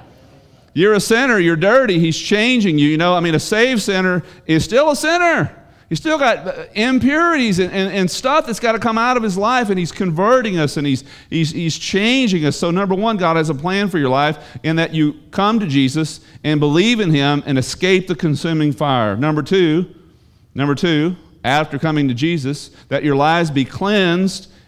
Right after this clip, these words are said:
and purified and be made Christ-like. Watch, Second Corinthians three.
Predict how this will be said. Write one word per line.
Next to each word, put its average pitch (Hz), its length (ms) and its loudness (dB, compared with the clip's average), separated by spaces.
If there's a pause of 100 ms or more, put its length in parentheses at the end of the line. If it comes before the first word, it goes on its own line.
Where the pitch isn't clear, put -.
and 139 180 0
purified 147 720 0
and 143 80 -2
be 139 80 0
made 135 260 0
Christ-like. 151 800 -4
Watch, 127 400 -6 (220)
Second 147 280 -6
Corinthians 139 540 -6 (320)
three. 131 340 -4